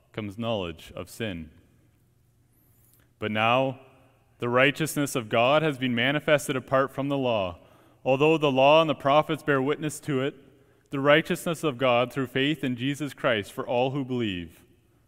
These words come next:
For there is no distinction, for all have sinned and fall short of the glory of God, and are justified by his grace as a gift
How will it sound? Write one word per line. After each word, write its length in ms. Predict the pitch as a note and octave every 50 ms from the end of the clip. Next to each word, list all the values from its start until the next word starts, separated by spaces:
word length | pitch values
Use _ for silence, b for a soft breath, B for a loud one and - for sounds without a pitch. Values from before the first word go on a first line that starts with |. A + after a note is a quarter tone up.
| _ _ _ -
For 80 | G2+
there 180 | G2 G#2+ A#2 A#2
is 140 | A#2 A2+ -
no 180 | B2+ B2+ C3
distinction, 800 | B2+ B2 - - - C3 C3+ C3 - - A2+ G2 F2+ E2+ E2+ - _ _ b b b b b b b b _
for 160 | - C#3+ C3+ C3
all 300 | C#3 B2+ C3+ C#3+ D3 D3
have 200 | D3+ C3+ A#2 A2+
sinned 380 | - - C#3 C#3 C#3 D3 C#3+
and 160 | B2+ A2 A2
fall 180 | - B2 A2+ A2
short 380 | G#2 - - B2+ B2 C3 C#3 C3+
of 120 | C3 A2
the 100 | G#2+ G#2+
glory 360 | F#2+ G#2 G#2 G#2+ A#2+ C3 C#3
of 120 | C#3 A#2+ G2+
God, 400 | G#2+ G2 F#2 F2 E2 D#2+ D#2 - _ _ _ _ _ _ _ _ _ _ _ _ _
and 120 | - G2 G2
are 80 | G2
justified 800 | F#2+ F#2 G#2+ A#2 A#2+ - - B2 - A2+ G2+ F#2 F2 E2+ E2 E2 _ _ _
by 160 | - G2 F#2 F2+
his 180 | F#2 F#2 -
grace 640 | - - A2 G#2+ A2 A2+ A2+ A2 A2 - - - -
as 160 | - G2+ F#2+ E2+
a 60 | F#2
gift 480 | E2+ F#2+ G#2+ A2+ G#2 - - - -